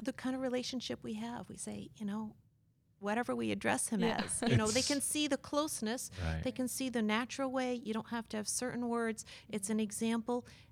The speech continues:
Speaker 1: And time and again, God's grace would come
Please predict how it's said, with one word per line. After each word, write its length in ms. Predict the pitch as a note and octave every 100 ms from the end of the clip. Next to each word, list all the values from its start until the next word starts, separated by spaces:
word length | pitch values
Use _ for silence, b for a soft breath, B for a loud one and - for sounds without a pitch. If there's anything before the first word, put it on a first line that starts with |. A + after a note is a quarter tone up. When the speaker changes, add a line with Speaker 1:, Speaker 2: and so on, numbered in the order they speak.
| -
Speaker 1:
And 160 | G3+ G3
time 360 | - A3+ B3+ C#4+
and 100 | B3
again, 540 | G3+ A#3 A3+ G#3 G#3 -
God's 320 | G3 G3+ -
grace 340 | - F#3+ F#3+
would 160 | E3+ -
come 520 | - F#4 F#4+ A3+ G3+